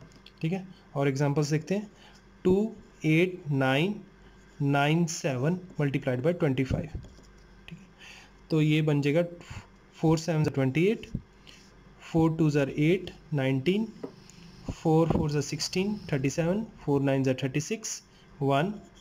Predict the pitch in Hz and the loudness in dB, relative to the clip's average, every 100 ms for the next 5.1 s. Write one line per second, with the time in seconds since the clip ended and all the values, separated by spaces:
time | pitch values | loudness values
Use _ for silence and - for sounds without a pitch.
0 | - 139 131 - 151 156 131 131 147 208 | -8 -4 -4 -2 -2 0 0 -2 -4 -6
1 | - - - - - - - 139 127 - | -10 -20 -20 -20 -20 -12 -4 -2 -4 -6
2 | 127 - - - - - - - - - | -8 -10 -14 -16 -20 -20 -20 -20 -20 -8
3 | 165 190 190 - - - - - - - | -6 -6 -8 -20 -20 -20 -20 -20 -20 -20
4 | - - - - - - 139 139 170 - | -20 -20 -20 -20 -20 -8 -2 0 0 -4
5 | - | -12